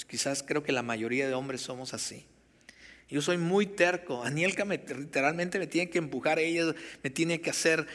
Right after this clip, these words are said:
el, el, ah, el appointment con el, la cita con el médico y literalmente me tiene, a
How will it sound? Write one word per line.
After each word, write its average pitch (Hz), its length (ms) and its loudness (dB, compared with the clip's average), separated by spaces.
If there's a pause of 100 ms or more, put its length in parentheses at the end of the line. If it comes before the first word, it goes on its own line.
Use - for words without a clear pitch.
(180)
el, 135 340 6
el, 127 320 4
ah, 117 400 2 (400)
el 127 160 4
appointment 170 540 0
con 143 200 4
el, - 600 2
la 123 160 2
cita 175 320 4
con 147 160 2
el 131 120 4
médico 175 460 6
y 160 40 6
literalmente 151 540 6
me 147 120 0
tiene, 139 340 0
a 135 160 2